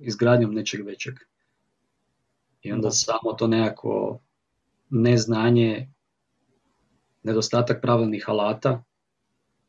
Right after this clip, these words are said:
Speaker 1: dovede do tog nekakvog brzog zadovoljstva gdje mi, ono, smo zapravo zadovoljni sa samim sobom, osjećamo se dobro da smo napravili nešto brzo, a da li je to iskreno benefitno za nas na long term staze? I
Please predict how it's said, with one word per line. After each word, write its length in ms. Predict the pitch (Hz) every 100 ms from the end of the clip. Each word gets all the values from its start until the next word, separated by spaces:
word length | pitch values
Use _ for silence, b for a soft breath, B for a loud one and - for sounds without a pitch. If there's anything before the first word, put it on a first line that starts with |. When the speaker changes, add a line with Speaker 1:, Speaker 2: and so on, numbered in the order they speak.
| -
Speaker 1:
dovede 440 | 123 117 113 110
do 120 | 104 101
tog 200 | 113 107
nekakvog 340 | 107 104 104
brzog 240 | 110 107
zadovoljstva 640 | 98 104 104 110 120 - 110
gdje 120 | 107
mi, 200 | 107 104
ono, 280 | 101 98 - -
smo 200 | - 98
zapravo 540 | 104 - - 123 - -
zadovoljni 480 | 123 123 110 104 95
sa 120 | -
samim 260 | 107 101
sobom, 360 | 92 104 104 98
osjećamo 400 | 101 123 120 104
se 140 | - 104
dobro 220 | 101 104
da 40 |
smo 160 | - 101
napravili 500 | 98 110 113 113 107
nešto 320 | 107 - 104 - _
brzo, 480 | 104 101 110 113 143 - _ _ _ _ _ _ _ _ _ -
a 80 | 107
da 100 | 120
li 80 | 120
je 120 | 117
to 120 | 123
iskreno 680 | 123 120 113 107 104 101 - _ _ _ _ _ _ _ -
benefitno 760 | 110 131 123 - 120 113 104 -
za 180 | 107 110
nas 300 | 110 107 -
na 100 | 113
long 240 | 110 117 101
term 240 | - 113 98 -
staze? 400 | - 104 98 95 _ _ _ _ _ _ _ _ _
I 40 | 127